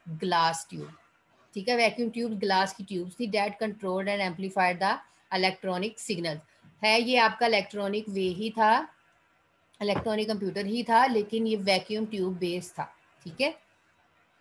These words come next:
इसके एडवांटेजेस क्या हैं? वैक्यूम ट्यूब्स were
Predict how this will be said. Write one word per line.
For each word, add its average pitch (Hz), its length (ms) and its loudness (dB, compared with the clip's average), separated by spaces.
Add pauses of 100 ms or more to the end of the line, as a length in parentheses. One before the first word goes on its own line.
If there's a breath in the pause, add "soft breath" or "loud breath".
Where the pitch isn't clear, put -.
(1500)
इसके 269 240 -2
एडवांटेजेस 247 640 4
क्या 254 180 2
हैं? 247 180 4
वैक्यूम 233 380 2
ट्यूब्स 233 340 -2
were 226 400 6